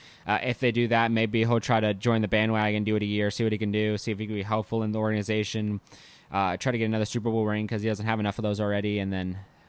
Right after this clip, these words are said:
retire and just join Tampa, or jo-, uh, join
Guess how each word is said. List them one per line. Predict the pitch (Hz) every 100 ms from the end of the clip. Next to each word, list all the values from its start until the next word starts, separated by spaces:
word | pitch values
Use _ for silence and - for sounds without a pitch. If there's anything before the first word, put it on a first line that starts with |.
| _ 113
retire | 110 120 107 101
and | 101
just | 101 101
join | 110 101
Tampa, | 113 104 98 -
or | 113 104 101 95
jo-, | 101 110 104 -
uh, | 110
join | 95 107 101 98